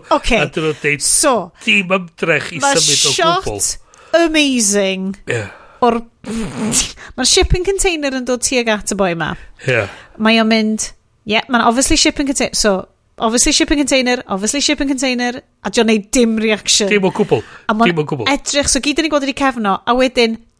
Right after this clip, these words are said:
Speaker 1: dwy eiliad cyn iddo fo hitio, ma'n mynd, "Ah!"
Speaker 2: Ie, ie. Does 'na ddim, does 'na ddim, fatha, ddim, dyn nhw'm yn symud,
Speaker 1: Ma'
Speaker 2: dyn
Speaker 1: fel,
Speaker 2: nhw'm yn
Speaker 1: ti'n cofio'r
Speaker 2: ymatab.
Speaker 1: Marvel things na lle oedd, yym, be di enw hi?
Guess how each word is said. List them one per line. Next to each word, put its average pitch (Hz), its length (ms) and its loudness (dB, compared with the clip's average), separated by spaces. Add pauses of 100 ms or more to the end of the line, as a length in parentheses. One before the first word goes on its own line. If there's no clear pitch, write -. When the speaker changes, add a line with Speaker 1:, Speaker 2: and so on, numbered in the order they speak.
Speaker 1:
dwy 320 300 4
eiliad 262 320 0
cyn 247 160 -2
iddo 240 80 -2
fo 247 80 -2
hitio, 240 240 -4
ma'n 202 160 -6
mynd, 196 160 -10 (640)
"Ah!" 349 720 2 (160)
Speaker 2:
Ie, 170 220 0 (680)
ie. 143 180 0 (420)
Does - 160 2
'na 202 60 0
ddim, 175 560 -2
does - 200 -2
'na 185 60 2
ddim, 175 440 -2
fatha, 160 320 2 (180)
ddim, 180 240 -2 (420)
dyn 202 120 2
nhw'm 214 160 2
yn - 40 2
symud, 208 840 2
Speaker 1:
Ma' 403 100 -6
Speaker 2:
dyn 403 60 -16
Speaker 1:
fel, - 160 0
Speaker 2:
nhw'm 156 320 0
yn - 40 -2
Speaker 1:
ti'n 415 160 -4
cofio'r 427 440 0
Speaker 2:
ymatab. 370 80 -2 (180)
Speaker 1:
Marvel 339 220 0
things 277 320 2
na 262 120 0
lle 269 280 -2
oedd, 247 120 -2
yym, 254 200 0 (800)
be 294 100 2
di 277 160 2
enw 247 240 4
hi? 226 200 2